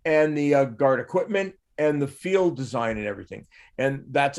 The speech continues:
that's another meeting or two where we sit and discuss that. We come back and, uh, Jessica goes and gets samples of different guard costumes 'cause we don't, we don't have an unlimited budget. And, uh,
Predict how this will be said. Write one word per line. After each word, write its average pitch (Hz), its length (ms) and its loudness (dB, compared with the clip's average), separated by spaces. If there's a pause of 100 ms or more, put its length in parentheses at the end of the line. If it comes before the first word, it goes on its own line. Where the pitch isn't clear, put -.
that's 156 220 2
another 160 320 6
meeting 170 360 2
or 151 60 2
two 151 220 -4
where 143 80 0
we 127 140 -2
sit - 200 -8
and 139 80 -18
discuss 143 440 0
that. 147 240 4 (320)
We 127 100 0
come 143 240 4
back 147 340 6
and, 139 180 -2
uh, 120 180 2
Jessica 147 460 0
goes 139 300 2
and 135 120 -4
gets 131 260 -2 (220)
samples 147 720 0
of 117 240 -4
different 131 300 -6
guard 131 260 2
costumes 147 560 -4
'cause 143 200 -2 (360)
we 185 120 -6
don't, 202 140 -2
we 208 140 0
don't 202 160 4
have 208 160 6
an 185 80 10
unlimited 143 500 4
budget. 120 400 -2
And, 120 280 -2
uh, 113 260 2